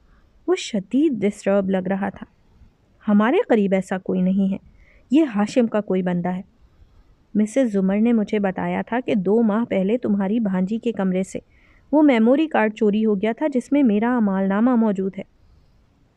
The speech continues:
वो यकीनन कारदार्स का भेजा हुआ कोई बंदा होगा। मैंने बहुत ढूंढा मगर कोई सुराग नहीं मिला, लेकिन मैं नहीं मान सकता कि हमारे घर में कोई ऐसा कर सकता है।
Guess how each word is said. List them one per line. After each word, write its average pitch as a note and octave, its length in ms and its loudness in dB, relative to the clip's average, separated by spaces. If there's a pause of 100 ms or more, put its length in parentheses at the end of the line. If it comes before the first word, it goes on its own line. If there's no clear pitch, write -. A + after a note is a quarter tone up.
(260)
वो C4+ 100 6
यकीनन D4 540 2
कारदार्स G#3+ 520 0
का C#4+ 120 0
भेजा G#3+ 280 2
हुआ G#3+ 200 0
कोई G3+ 220 -2
बंदा F#3 280 0
होगा। F#3+ 300 -2 (600)
मैंने B3+ 200 4
बहुत B3 300 2
ढूंढा G#3+ 340 2
मगर D#4 260 -2
कोई F4 160 -2
सुराग A3+ 400 0
नहीं A3+ 260 2
मिला, F#3+ 220 0 (540)
लेकिन E4 280 2
मैं C#4+ 200 6
नहीं D4 240 6
मान G#3+ 200 0
सकता B3+ 300 -4
कि D#4 140 -10
हमारे A#3 480 0
घर D4 160 0
में D4 140 2
कोई D4 160 0
ऐसा C#4+ 280 -2
कर C#4 140 -4
सकता - 340 -6
है। D4 160 -4